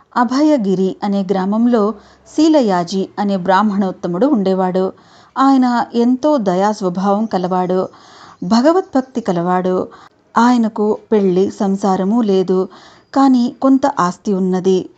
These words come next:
ఆ ఆస్తిని అనుభవించడానికి పిల్లలు లేరు గనక ఆయన తన జీవితం వెళ్లేలోపుగా అనేక సత్కర్మలు చేయ నిశ్చయించాడు.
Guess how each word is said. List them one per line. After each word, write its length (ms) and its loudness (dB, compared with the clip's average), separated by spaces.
ఆ 240 4
ఆస్తిని 440 0
అనుభవించడానికి 1160 -2
పిల్లలు 300 4
లేరు 340 2
గనక 320 -2
ఆయన 480 2
తన 100 4
జీవితం 460 0
వెళ్లేలోపుగా 760 -2
అనేక 380 2
సత్కర్మలు 680 0
చేయ 180 2
నిశ్చయించాడు. 840 0